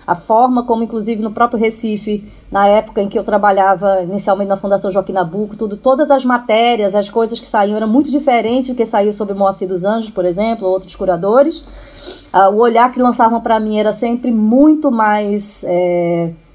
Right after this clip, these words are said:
constrangedor do que do, pra outros arti-, outros curadores. Bom,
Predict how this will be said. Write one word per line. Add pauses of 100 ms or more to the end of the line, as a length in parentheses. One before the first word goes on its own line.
(160)
constrangedor
do
que
do,
pra
outros
arti-,
outros
curadores.
Bom,